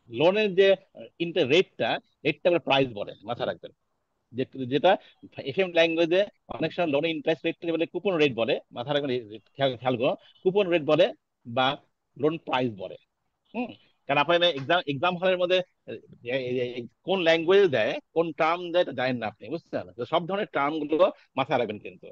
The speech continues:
লোনের ইন্টারেস্ট রেটটাকে, সেটাকে অনেক সময় কুপন রেট বলে, আবার অনেক সময় এটাকে বলে আপনার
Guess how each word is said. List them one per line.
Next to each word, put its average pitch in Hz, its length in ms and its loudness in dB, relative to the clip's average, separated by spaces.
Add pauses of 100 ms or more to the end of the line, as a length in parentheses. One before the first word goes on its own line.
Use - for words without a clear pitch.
(480)
লোনের 180 260 4
ইন্টারেস্ট 185 340 2
রেটটাকে, 143 480 -4 (380)
সেটাকে 165 340 0 (380)
অনেক 214 220 0
সময় 175 100 2
কুপন 180 280 -2
রেট 180 140 4
বলে, 175 220 4 (400)
আবার 135 180 -2
অনেক 147 220 -2
সময় 160 240 -2
এটাকে 147 220 -4
বলে 180 300 2 (360)
আপনার 147 300 -2